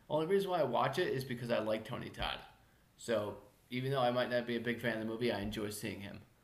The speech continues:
But I forgot what I was getting at. I, I was gonna, like, again, like, it takes balls to do whatever he did for Tom Savini to remake that movie, for, again, for then the remake Psycho. Um, I forgot who,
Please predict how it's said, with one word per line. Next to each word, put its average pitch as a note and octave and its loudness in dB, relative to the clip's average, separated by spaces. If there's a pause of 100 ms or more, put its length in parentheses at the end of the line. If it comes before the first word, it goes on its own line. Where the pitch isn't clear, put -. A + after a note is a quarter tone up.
(760)
But - 2
I C3+ 6
forgot E3 2
what E3+ 0
I D#3+ 0
was D3+ 0
getting D3+ 0
at. F2+ 2
I, C3+ 2
I D#3+ 0
was D3+ -4
gonna, E3+ -2
like, E3 -4
again, E3 -2
like, A#2+ -2
it A#2+ -4
takes D3+ -2
balls C#3 2
to C3 -4
do C3 -2
whatever C3+ 4
he B2+ 2
did A#2 -2
for A#2+ -2
Tom A#2+ 0
Savini B2 0
to A2+ 2
remake A2+ 0
that A2+ 2
movie, B2+ 0
for, G2+ -4 (340)
again, G#2+ 2 (120)
for G2+ 0 (300)
then A#2+ 2
the A#2 2
remake A#2 0
Psycho. C3+ 6
Um, G2 -2
I - -6
forgot B2+ -2
who, C3 -2